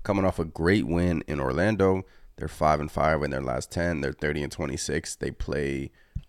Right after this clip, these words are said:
um, the Philadelphia seventy-sixers here coming up. Um, we're recording this on Thursday, February ninth, N B A trading deadline day. Once again, um, Knicks get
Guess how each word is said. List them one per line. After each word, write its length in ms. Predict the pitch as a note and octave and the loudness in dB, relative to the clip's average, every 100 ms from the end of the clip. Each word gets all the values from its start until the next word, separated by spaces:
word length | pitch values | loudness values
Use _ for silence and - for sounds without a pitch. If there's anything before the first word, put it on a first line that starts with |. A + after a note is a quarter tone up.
| - | -10
um, 220 | D2+ C#2 C2+ | -8 -6 -8
the 60 | - | -8
Philadelphia 580 | - D#2 C2+ D2 D#2 | -4 -2 -2 -2 -4
seventy-sixers 960 | - D2+ B1+ C#2 - D#2 - D2+ C2 - | -6 -6 -6 -6 -4 -6 -4 -6 -6 -8
here 220 | - B1 | -6 -6
coming 420 | - - G1+ A1 | -6 -8 -8 -4
up. 260 | C2 A2+ - - - _ - - | 2 2 0 -20 -20 _ -20 -12
Um, 240 | - E2+ D#2+ | -4 -2 0
we're 120 | E2 | 0
recording 420 | D#2+ - E2 E2+ | -2 -2 -6 -4
this 180 | D2+ - | -6 -6
on 140 | D2+ - | -8 -6
Thursday, 420 | D2+ F2 E2+ D2+ | -4 -2 -2 -4
February 640 | E2+ - D#2+ D#2 - - - | -4 -6 -4 -2 -2 -4 -2
ninth, 420 | F2 A2+ A2+ - - - _ _ | 2 2 2 -2 -16 -20 _ _
N 120 | F2+ F2 | -6 -2
B 120 | E2 | 0
A 80 | D#2+ | 0
trading 400 | - E2+ F2 D2+ | 0 2 2 2
deadline 440 | C#2+ D2+ C2 B1+ - | 0 0 -4 -4 2
day. 320 | G#2 A#2+ A#2 - _ _ _ _ | 4 4 2 -4 _ _ _ _
Once 200 | F2+ F2+ | -4 -4
again, 480 | F#2 E2+ F2+ F2+ F2+ - - _ _ - | -4 -2 0 0 -4 -8 -20 _ _ -6
um, 480 | D2+ E2 D#2 D2+ - | -2 0 0 -4 -4
Knicks 320 | F2 E2+ - | -4 -4 -4
get 340 | - E2+ - | 0 0 0